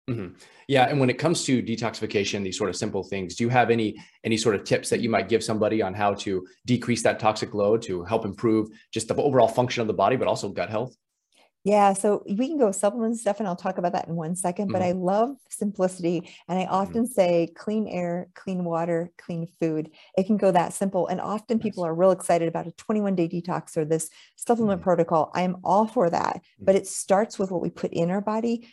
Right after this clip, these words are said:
Speaker 2: so it actually starts way simpler than that. Clean air, eighty percent of our toxic load is the air that we breathe. So having an air filter in your home, I recommend, like, a, a hepa filtration
Speaker 1: Okay.
Speaker 2: with,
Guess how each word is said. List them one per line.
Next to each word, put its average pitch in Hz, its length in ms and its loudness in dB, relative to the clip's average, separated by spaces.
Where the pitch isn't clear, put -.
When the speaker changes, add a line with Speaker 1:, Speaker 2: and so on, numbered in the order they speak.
Speaker 2:
so 202 140 2
it 196 120 0
actually 196 280 -2
starts 190 340 0
way 165 220 4
simpler 175 440 -4
than 190 140 2
that. 196 380 -4
Clean 220 280 2
air, 156 460 -4
eighty 208 240 2
percent 214 320 -4
of 180 60 -2
our 170 100 0
toxic - 480 -10
load 160 220 -2
is 160 140 -6
the - 140 -8
air 170 140 0
that 165 160 -2
we 170 120 -4
breathe. 156 340 -4
So 190 120 0
having 185 300 4
an 190 180 -2
air 175 160 2
filter 165 340 -4
in 165 60 -6
your 160 120 -6
home, 160 280 -4
I 151 60 -4
recommend, 165 380 -2
like, 160 120 -6
a, 165 80 -4
a 160 160 -4
hepa 180 320 0
filtration 175 600 -4
Speaker 1:
Okay. - 100 -12
Speaker 2:
with, 170 240 2